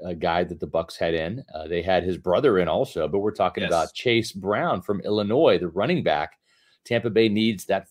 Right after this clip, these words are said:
Speaker 1: fourth running back on the depth chart, Matt, with Rachaad White, Keyshawn Vaughn,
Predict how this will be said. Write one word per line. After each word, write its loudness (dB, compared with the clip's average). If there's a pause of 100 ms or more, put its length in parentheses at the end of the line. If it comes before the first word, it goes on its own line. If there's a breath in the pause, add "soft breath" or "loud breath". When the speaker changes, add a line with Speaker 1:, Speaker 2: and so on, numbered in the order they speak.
Speaker 1:
fourth 4 (100)
running 0
back 2
on -2
the -2
depth -2
chart, -4
Matt, -6
with -10
Rachaad -4
White, 2 (360)
Keyshawn -2
Vaughn, 0